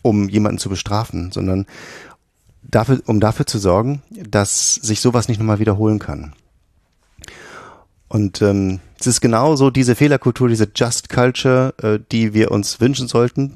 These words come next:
die er lebt, völlig ohne Anklage, was echt, wenn man das erlebt hat, was er erlebt hat, nicht einfach gewesen sein muss.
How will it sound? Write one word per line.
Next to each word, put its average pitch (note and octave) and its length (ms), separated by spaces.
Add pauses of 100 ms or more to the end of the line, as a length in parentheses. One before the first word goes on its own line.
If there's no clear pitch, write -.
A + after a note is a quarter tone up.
die - 360
er A2 160
lebt, G2+ 580 (580)
völlig - 500 (160)
ohne B2+ 480 (440)
Anklage, G#2+ 800
was - 520
echt, - 560 (380)
wenn G#2+ 120
man F#2+ 120
das - 180
erlebt G#2 400
hat, E2+ 240
was F#2 160
er F#2 160
erlebt F2+ 280
hat, - 380 (240)
nicht A#2+ 300
einfach A2+ 440 (300)
gewesen D#2 440 (200)
sein D#2+ 300
muss. F#2+ 340